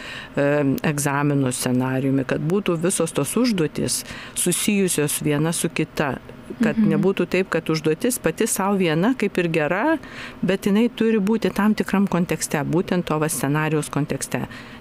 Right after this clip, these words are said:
Speaker 1: N-, negalim šiaip sau, e, daryti kažkokios tai atlikti užduoties, pateikti studentams užduotį, vat jinai labai gera, mums atrodo, kad jinai
Speaker 2: Mhm.
Speaker 1: labai gera. Jinai turi turėti tam tikrą tikslą.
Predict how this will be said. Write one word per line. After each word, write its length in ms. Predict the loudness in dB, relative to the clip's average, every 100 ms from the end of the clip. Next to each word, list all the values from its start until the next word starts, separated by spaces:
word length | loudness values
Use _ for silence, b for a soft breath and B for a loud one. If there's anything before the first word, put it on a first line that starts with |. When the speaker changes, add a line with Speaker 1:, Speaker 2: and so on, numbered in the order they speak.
| 0
Speaker 1:
N-, 300 | 2 2 2
negalim 480 | 2 2 2 2 2
šiaip 280 | 0 0 0
sau, 200 | 0 0 -2 -8
e, 140 | -6 -2
daryti 480 | 0 2 0 0 -2 -2 -6
kažkokios 560 | -4 0 -2 0 -2 0
tai 100 | -2
atlikti 380 | 0 -2 0 -2
užduoties, 540 | 0 -2 0 0 0
pateikti 400 | -2 -2 -2 0 -2
studentams 540 | 0 -2 -2 -2 -2
užduotį, 400 | 0 0 0 0
vat 140 | 0 -2
jinai 240 | -4 0 0
labai 300 | 0 0 0
gera, 300 | 0 -2 0
mums 300 | 0 -2 -4
atrodo, 380 | -4 -2 0 0
kad 120 | -2
jinai 220 | -2 0 2
Speaker 2:
Mhm. 40 | 4
Speaker 1:
labai 240 | 2 2
gera. 260 | 0 -2 -4 B B
Jinai 240 | 0 2 2
turi 320 | 2 2 2
turėti 480 | 0 0 0 0 -2 -2
tam 260 | 0 0
tikrą 360 | 0 -2 0 0
tikslą. 500 | 0 0 0 0